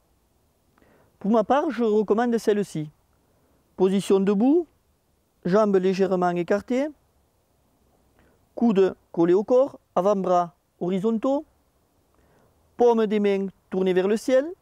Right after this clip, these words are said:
On saisit la baguette des deux mains, sans crispation. Il ne faut surtout pas serrer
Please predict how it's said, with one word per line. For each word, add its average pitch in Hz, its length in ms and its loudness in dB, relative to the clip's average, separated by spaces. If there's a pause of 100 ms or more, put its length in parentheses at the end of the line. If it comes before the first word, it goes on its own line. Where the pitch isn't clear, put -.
(500)
On 240 140 0
saisit 269 560 0 (600)
la 190 140 2
baguette 233 320 0
des 226 160 -2
deux 190 100 0
mains, 170 300 -2 (2500)
sans - 220 0
crispation. 226 760 0 (1500)
Il 185 100 0
ne 202 60 2
faut 202 160 -2
surtout 339 500 0
pas 220 300 0 (320)
serrer 185 440 0